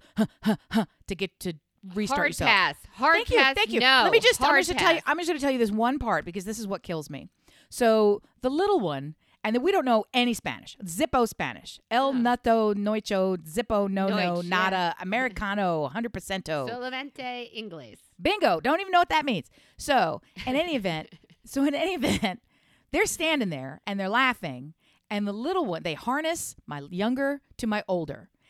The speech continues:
Speaker 1: and they put you back to back. So some clown is going backwards,
Speaker 2: Oh, that's
Speaker 1: right?
Speaker 2: worse. Yeah.
Speaker 1: Okay. And they,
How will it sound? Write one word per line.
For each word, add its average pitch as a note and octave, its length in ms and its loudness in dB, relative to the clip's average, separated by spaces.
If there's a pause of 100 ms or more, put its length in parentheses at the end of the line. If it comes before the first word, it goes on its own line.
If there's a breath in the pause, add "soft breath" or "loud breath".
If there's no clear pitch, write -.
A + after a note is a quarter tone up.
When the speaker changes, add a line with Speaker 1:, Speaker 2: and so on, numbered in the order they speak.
(220 soft breath)
Speaker 1:
and A#3+ 140 0
they C4+ 80 2
put A4 280 -2
you A4 80 0
back F#4 240 -4
to E4 100 -8
back. - 380 -6 (120)
So - 120 -8
some A4+ 240 0
clown A#3+ 320 0
is G#3 80 -2
going B3 240 2
backwards, - 680 -2
Speaker 2:
Oh, G#3 60 -10
that's G3+ 120 -6
Speaker 1:
right? F3+ 180 -4
Speaker 2:
worse. E3+ 320 -10
Yeah. F3 300 -10 (360)
Speaker 1:
Okay. A#3 340 2 (480 soft breath)
And G#3+ 540 -2 (640)
they, A3 460 2